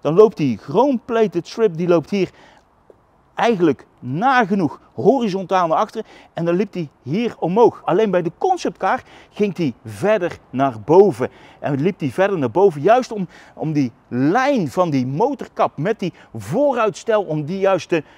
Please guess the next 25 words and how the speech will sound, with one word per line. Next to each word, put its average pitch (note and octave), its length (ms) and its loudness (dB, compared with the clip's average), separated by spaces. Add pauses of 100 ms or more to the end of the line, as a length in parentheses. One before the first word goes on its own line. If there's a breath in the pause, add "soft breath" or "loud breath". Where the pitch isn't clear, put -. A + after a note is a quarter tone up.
benadrukken, D#3+ 760 -2
dat D#3+ 160 -8
er E3+ 100 -8
een E3 100 -4
hele F3 360 0
dynamische, D#3 600 -4 (200 soft breath)
sportieve E3+ 680 -2
lijn F3 460 2
in E3 140 -4
het C#3+ 160 -4
ontwerp D#3 420 -2
zit. C#3 160 -2 (280 loud breath)
Maar F3 120 2
ondertussen G#3+ 600 0
leidde F3+ 380 4
die A#3+ 280 2
lijn G3+ 300 4
juist E3+ 360 2
af G#3+ 340 2 (260 loud breath)
van F#3 220 -2
de C#3+ 140 0
daadwerkelijke D#3 840 -2 (100)
dakboog D#3 680 2
en B2+ 200 -4
vooruitlijst D#3+ 880 2